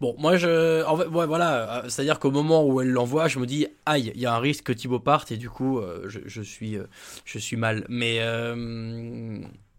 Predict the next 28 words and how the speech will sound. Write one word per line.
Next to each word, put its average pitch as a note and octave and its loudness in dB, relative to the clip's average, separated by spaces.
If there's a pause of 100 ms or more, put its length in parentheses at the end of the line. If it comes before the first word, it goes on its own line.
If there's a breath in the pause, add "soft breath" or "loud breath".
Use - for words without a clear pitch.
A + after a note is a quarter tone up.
(220)
bon, A#2+ -14 (140)
en C3 -6
tout - -12
cas, D#3 -2
hein, B2 -6
pour D3 -4
lui D3+ 0
ça, A#2+ 0
pour C3+ -4
lui C3+ -2
c'est - -8
passé. F3 2 (320 loud breath)
Donc C#3 2
il D#3+ 4
y - 4
avait, C#3+ 4
euh, A#2+ 0
Michael, D3+ 4 (240)
Thibaut, D3+ 6 (320)
Tania B2+ 6 (120)
et, D3 0
euh, A#2+ -2
il A2+ -10
y A#2 -6
avait A#2 -6
un B2 -10
dernier A#2+ -8
candidat A2 -8